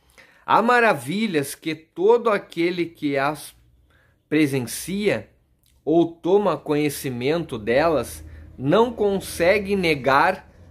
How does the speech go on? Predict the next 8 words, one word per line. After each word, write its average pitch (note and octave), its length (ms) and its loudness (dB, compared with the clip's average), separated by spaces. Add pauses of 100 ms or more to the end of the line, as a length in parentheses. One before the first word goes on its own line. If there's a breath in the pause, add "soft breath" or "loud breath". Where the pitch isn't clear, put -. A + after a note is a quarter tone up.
(120 soft breath)
a A#2+ 120 -4
autoria E3 960 -2 (200)
do A#2+ 300 -2
Senhor. C#3+ 580 -2 (640 soft breath)
Então A#2+ 160 -8
tem C3+ 200 -6
coisas E3+ 560 0
que, B2 680 -8